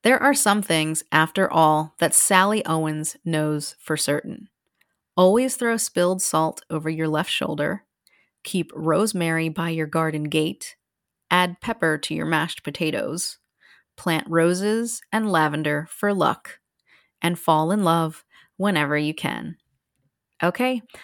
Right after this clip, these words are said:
that is all that I have for you today. Be well and have an amazing weekend.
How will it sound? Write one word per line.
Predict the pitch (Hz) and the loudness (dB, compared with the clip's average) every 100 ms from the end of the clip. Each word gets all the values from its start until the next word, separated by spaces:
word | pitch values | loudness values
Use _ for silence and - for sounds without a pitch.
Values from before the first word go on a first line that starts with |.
| - _ | -20 _
that | 170 190 | 2 4
is | 196 | 6
all | 185 185 | 4 4
that | 175 | 2
I | |
have | 170 156 151 | 0 -2 -2
for | 156 | -4
you | 147 | -4
today. | 156 151 151 160 _ _ _ _ _ | -4 -4 -4 -8 _ _ _ _ _
Be | 185 220 | -2 0
well | 196 175 175 175 185 _ | 2 2 2 0 -6 _
and | 165 156 | -6 -4
have | 170 165 165 - - | -2 -2 -2 -6 -8
an | 160 | -6
amazing | 156 147 143 160 147 156 - _ - | -4 -4 -4 -6 -8 -10 -16 _ -6
weekend. | 147 - - 58 - | -6 -6 -10 -12 -14